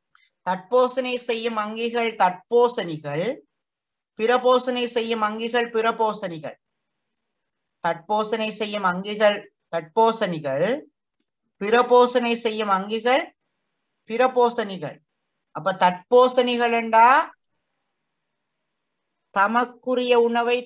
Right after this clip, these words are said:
தானே தயாரிக்கும் அங்கிகள். பிரபோசணிகள் என்றா,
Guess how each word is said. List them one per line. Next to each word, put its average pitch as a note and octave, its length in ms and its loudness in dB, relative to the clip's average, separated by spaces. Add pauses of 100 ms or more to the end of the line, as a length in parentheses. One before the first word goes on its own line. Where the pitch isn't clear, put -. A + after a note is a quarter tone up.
தானே A3+ 340 0 (120)
தயாரிக்கும் G#3+ 580 -6
அங்கிகள். D#3 540 -4 (1900)
பிரபோசணிகள் B3 960 4
என்றா, F3+ 260 2